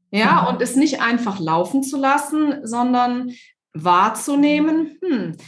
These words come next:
Speaker 1: das läuft nicht so, äh, wie ich mir das vorgestellt habe oder wie ich es mir wünsche. Und, äh, dann halt zu überlegen,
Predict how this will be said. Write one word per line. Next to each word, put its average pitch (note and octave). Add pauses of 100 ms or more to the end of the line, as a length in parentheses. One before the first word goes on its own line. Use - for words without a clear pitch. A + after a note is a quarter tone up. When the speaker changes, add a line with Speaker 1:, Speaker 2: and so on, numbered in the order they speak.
(220)
Speaker 1:
das A3
läuft A#3
nicht C#4
so, B3+
äh, A3
wie A3+
ich A3+
mir A3
das G3+
vorgestellt B3+
habe B3+
oder G3
wie G#3
ich G3+
es G3
mir G3
wünsche. G3+ (400)
Und, B3+
äh, A#3
dann G3+
halt A#3+
zu -
überlegen, G3+